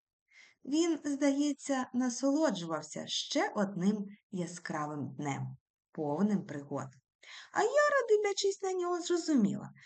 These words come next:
як сильно він робить її дні кращим. Дома Яра вирішила трохи прибратися, поки Чарлі відпочивав біля вікна, де сонячні промені огортали його шерсть.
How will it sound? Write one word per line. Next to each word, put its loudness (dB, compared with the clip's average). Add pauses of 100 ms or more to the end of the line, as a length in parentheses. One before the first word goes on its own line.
(160)
як -4
сильно 0
він 0
робить -4
її -8
дні -6
кращим. -8 (720)
Дома 2
Яра 4
вирішила 2
трохи -2 (240)
прибратися, -2 (280)
поки -4
Чарлі -2
відпочивав -6
біля -6
вікна, -8 (220)
де -4
сонячні -4
промені 0
огортали -6
його -10
шерсть. -8